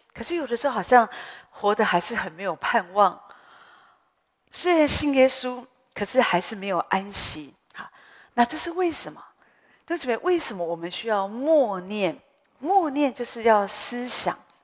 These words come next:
好，在哥罗西书第三章第二节说什么？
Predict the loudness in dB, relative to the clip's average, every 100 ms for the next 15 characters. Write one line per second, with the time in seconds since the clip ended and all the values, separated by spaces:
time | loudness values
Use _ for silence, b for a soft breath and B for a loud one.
0 | -18 B B B B B B B B B
1 | B B B 8 10 10 6 4 2 0
2 | -4 -6 -8 -6 2 4 6 4 4 6
3 | 8 8 4 -4 -2 -2 -4 -12